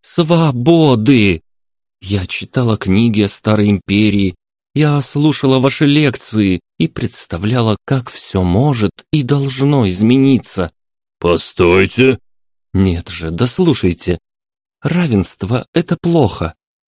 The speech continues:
У каждого в мире своё отличное место, и я хочу, чтобы у меня было такое же. Чтобы без правил, как у принцесс в старые времена".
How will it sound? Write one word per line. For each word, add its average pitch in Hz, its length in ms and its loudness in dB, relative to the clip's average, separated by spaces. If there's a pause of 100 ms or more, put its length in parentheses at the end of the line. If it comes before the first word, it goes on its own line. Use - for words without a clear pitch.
У 90 140 -2
каждого 95 600 -2
в 87 80 -4
мире 113 500 0
своё 135 440 -2
отличное 127 680 0
место, 110 500 0 (320)
и 127 60 2
я 143 260 0
хочу, 107 440 -2
чтобы 143 400 0
у 156 40 2
меня 170 380 2
было 98 340 0
такое 110 480 -4
же. 82 260 -6 (600)
Чтобы 113 540 -2
без 131 260 -4
правил, 104 840 0
как 160 220 -4
у 151 40 -2
принцесс 147 680 -2
в - 100 -18
старые 143 520 0
времена". 92 680 2